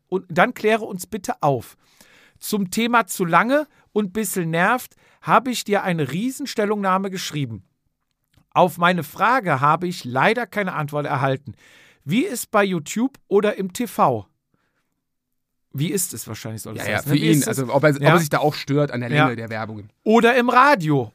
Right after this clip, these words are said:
Speaker 1: Oder vielleicht hast du ja Spotify for free. Selbst da gibt es Werbung. Was um alles in der Welt, auch so ein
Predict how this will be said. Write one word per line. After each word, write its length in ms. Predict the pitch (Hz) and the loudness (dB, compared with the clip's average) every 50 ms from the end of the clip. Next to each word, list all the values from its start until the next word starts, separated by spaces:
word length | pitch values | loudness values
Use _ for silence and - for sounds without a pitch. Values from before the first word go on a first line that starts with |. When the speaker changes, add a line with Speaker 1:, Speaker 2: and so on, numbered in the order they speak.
| _ | _
Speaker 1:
Oder 300 | - 269 320 339 311 247 | 2 2 4 6 6 4
vielleicht 480 | 185 - - 175 170 180 196 185 - 214 | 4 2 2 4 6 6 4 2 2 0
hast 220 | 233 240 - - | 0 0 0 -2
du 40 | 233 | -2
ja 200 | 214 208 208 202 | 0 2 2 0
Spotify 640 | - - - 262 269 - 226 185 - - 180 180 180 | 0 0 0 0 0 0 -4 -4 0 2 2 2 2
for 200 | - - 185 180 | 0 0 -2 -2
free. 440 | - - - 226 262 247 233 269 294 _ _ _ _ | -2 -2 -2 0 0 2 2 0 -2 _ _ _ _
Selbst 500 | - 131 165 208 247 247 - - - - | -4 0 2 2 2 2 -2 -10 -6 0
da 240 | 165 165 180 226 247 | 2 2 4 2 0
gibt 260 | 208 247 240 - - | -2 -6 -12 -10 -8
es 220 | 254 - - - | -8 -8 -6 -2
Werbung. 500 | 190 208 226 233 208 147 127 131 120 - _ _ _ _ _ _ _ | 0 2 2 2 2 0 -2 -6 -6 -8 _ _ _ _ _ _ _
Was 320 | - - 196 247 - - - - | 0 2 2 2 2 0 -4 0
um 220 | 220 262 262 196 - - | 0 0 0 -2 -4 0
alles 460 | - 160 220 254 269 262 - - - - | 2 2 4 2 0 -4 -4 -6 -10 -8
in 160 | 202 220 240 | -8 -6 -4
der 260 | 208 214 202 196 160 | -2 0 0 0 0
Welt, 360 | 113 123 143 180 196 - - | 0 0 0 0 0 -2 -4
auch 140 | - 131 123 | -6 -6 -6
so 120 | - - - | -6 -8 -10
ein 80 | - | -10